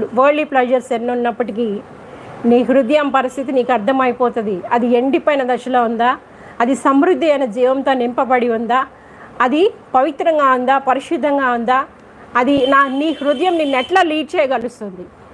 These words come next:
హృదయం నిండే దాంతో నోరు మాట్లాడుతుంది కదా. ఇప్పుడు హృదయం నిండే దాన్ని బట్టే మన క్రియలు ఉంటాయి. ఇప్పుడు నీ హృదయం నిండా దైవవాక్యం ఉంటే నువ్వు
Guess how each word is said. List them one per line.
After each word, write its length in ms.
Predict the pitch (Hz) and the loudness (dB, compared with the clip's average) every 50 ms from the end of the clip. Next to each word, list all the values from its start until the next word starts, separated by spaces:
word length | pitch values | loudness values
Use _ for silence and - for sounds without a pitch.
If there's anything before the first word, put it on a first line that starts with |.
| - - - - - - - - - - - | -20 -20 -20 -20 -20 -20 -20 -20 -10 -2 2
హృదయం 320 | - 277 240 311 294 285 | 2 2 4 2 2 2
నిండే 260 | 294 285 285 277 294 285 | 2 0 2 2 2 2
దాంతో 380 | 269 285 277 277 277 285 285 | 2 0 0 0 -2 -2 -2
నోరు 220 | 277 262 254 247 254 | -2 0 -2 -2 -2
మాట్లాడుతుంది 580 | 262 247 240 226 226 214 208 - - 185 - | -2 -4 -4 -4 -6 -8 -8 -10 -16 -18 -8
కదా. 260 | - 233 254 302 302 226 202 - - - - - - - - - - - - | -6 -2 -2 0 -2 -2 -4 -10 -18 -20 -20 -20 -20 -20 -20 -20 -20 -10 -4
ఇప్పుడు 180 | - 294 269 | 0 2 2
హృదయం 440 | 285 294 294 285 254 302 320 311 294 | 2 2 2 2 2 2 2 2 0
నిండే 300 | 285 277 277 285 320 320 | 0 0 2 2 2 2
దాన్ని 280 | 262 302 294 285 302 311 | 2 0 0 0 0 0
బట్టే 320 | 269 302 277 262 339 339 | 0 -2 0 0 -2 0
మన 180 | 330 302 294 285 | 0 0 -2 -2
క్రియలు 340 | - - 294 311 330 302 | -4 -4 -4 -2 0 0
ఉంటాయి. 300 | 285 285 277 262 220 180 - - - - - - - - - - - - - - - | 0 0 -2 -4 -8 -8 -12 -18 -20 -20 -20 -20 -20 -20 -20 -20 -20 -20 -10 -6 -4
ఇప్పుడు 240 | 262 - 294 254 302 | -2 0 0 2 2
నీ 260 | 294 294 294 302 311 | 4 4 4 4 2
హృదయం 340 | 294 294 233 294 311 320 320 | 2 2 2 2 2 2 2
నిండా 240 | 330 320 311 330 | 0 2 2 0
దైవవాక్యం 680 | 320 262 294 285 294 311 302 311 302 302 311 311 311 294 | 0 0 0 2 2 2 2 0 -2 -4 -4 -6 -6 -6
ఉంటే 240 | 302 302 294 311 311 | -6 -4 -4 -2 -2
నువ్వు 260 | 302 302 285 269 | 0 0 -2 -2